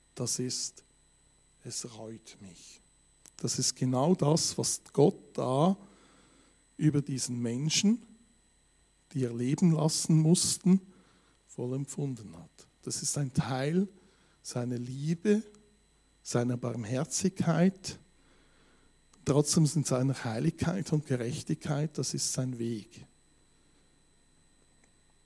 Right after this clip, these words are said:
Diese Reue mit tiefem Bedauern über diesen Menschen, die eben verloren sind. Wir sehen diesen Aspekt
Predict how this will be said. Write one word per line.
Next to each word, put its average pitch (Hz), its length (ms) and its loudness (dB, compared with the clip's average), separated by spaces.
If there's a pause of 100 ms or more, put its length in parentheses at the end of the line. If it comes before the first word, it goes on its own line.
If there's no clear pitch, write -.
(380)
Diese 131 300 0
Reue 143 460 4
mit 139 240 2
tiefem 135 400 -6
Bedauern 123 540 -2
über 120 180 -8
diesen 120 320 -8
Menschen, 117 480 -8 (480)
die 127 80 -6
eben 120 180 -4
verloren 113 540 -6
sind. - 400 -18 (2500)
Wir 165 220 8
sehen 196 460 10
diesen 208 440 4
Aspekt - 800 0